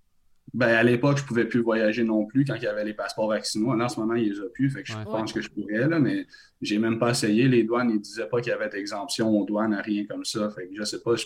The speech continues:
Speaker 1: d'après moi, je pense que c'est à leur jugement, mais je peux pas vous le confirmer avec certitude. J'ai pas essayé de rentrer aux États-Unis depuis.
Speaker 3: Puis est-ce qu'avec cette vaccination-là puis les complications, est-ce que vous avez réussi à avoir la pa-, le passeport vaccinal malgré tout ?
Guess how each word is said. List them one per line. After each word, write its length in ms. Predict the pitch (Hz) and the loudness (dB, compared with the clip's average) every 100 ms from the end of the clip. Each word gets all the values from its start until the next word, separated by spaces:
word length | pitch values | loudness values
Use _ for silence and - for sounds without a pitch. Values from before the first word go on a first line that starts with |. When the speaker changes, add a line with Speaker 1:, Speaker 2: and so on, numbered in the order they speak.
| 117 | -6
Speaker 1:
d'après 280 | 107 110 | -6 -2
moi, 120 | 113 135 | 2 2
je 80 | |
pense 200 | 135 117 | 2 -4
que 60 | 104 | -2
c'est 60 | 98 | -4
à 20 | |
leur 220 | 101 101 | -4 -8
jugement, 480 | 104 101 92 101 123 | -4 -4 -2 -2 -2
mais 100 | 95 | -4
je 80 | - | -8
peux 80 | 90 | -10
pas 120 | 107 | -6
vous 100 | 104 | -4
le 80 | 98 | -6
confirmer 460 | 92 - 92 95 | -8 -10 -6 -4
avec 100 | 98 | -4
certitude. 560 | - 120 - - 104 113 | -6 -10 -10 -6 -4 -2
J'ai 80 | 92 | -4
pas 160 | 92 | -4
essayé 240 | 90 92 95 | -4 -2 -2
de 80 | |
rentrer 240 | 92 90 92 | -4 -6 -6
aux 40 | 87 | -6
États-Unis 480 | 85 85 - 85 87 | -8 -10 -8 -6 -6
depuis. 380 | - - 262 - _ - | -10 -12 -12 -12 _ -6
Speaker 3:
Puis 80 | |
est-ce 120 | 247 - | -6 -4
qu'avec 520 | 262 277 240 285 262 | -4 -4 -6 -6 -8
cette 220 | - 226 | -10 -6
vaccination-là 840 | 233 226 247 233 233 233 214 233 | -6 -6 -4 -4 -2 -2 -2 -2
puis 80 | 240 | -4
les 80 | 226 | -6
complications, 560 | 226 220 - 220 208 277 | -4 -6 -4 -4 -2 -6
est-ce 100 | - | -6
que 60 | |
vous 140 | 226 196 | -8 -4
avez 140 | 220 | -4
réussi 480 | 208 208 202 - 277 | -4 -4 -4 -4 -2
à 60 | 233 | -2
avoir 340 | 196 220 269 | -2 -2 -2
la 100 | 226 | -2
pa-, 200 | 247 202 | -2 -2
le 80 | 214 | -2
passeport 420 | 214 202 - 220 | 0 -2 0 -2
vaccinal 580 | 208 196 - 240 254 330 | -2 -4 -4 -4 -4 -4
malgré 420 | 285 269 269 277 | -4 -4 -6 -8
tout ? 260 | 262 349 381 | -8 -8 -8